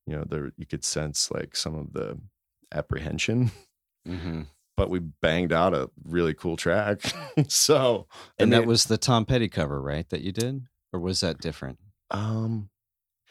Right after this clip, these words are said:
Speaker 1: early, um, February of this year is when we released the Tom Petty track.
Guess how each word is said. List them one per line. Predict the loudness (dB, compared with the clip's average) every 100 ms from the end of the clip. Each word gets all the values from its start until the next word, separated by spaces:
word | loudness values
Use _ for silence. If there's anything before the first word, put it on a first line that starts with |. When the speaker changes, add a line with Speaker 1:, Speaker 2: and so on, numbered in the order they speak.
| _ _ _ 2
Speaker 1:
early, | 4 6 4 2 2 0
um, | 2 2 2 0 -2 -8 _ _ _ _ _ _ _ _ -20
February | -2 0 0 0 0 -4 -8 -12 -16 _ _ _ _ _ _ _ _ _ _ _ -12
of | -6
this | -6 -6
year | -6 -8
is | -10
when | -10
we | -12
released | -12 -12 -10 -8 -10 -12 _ -12
the |
Tom | -8 -8
Petty | -8 -10
track. | -12 -14 -14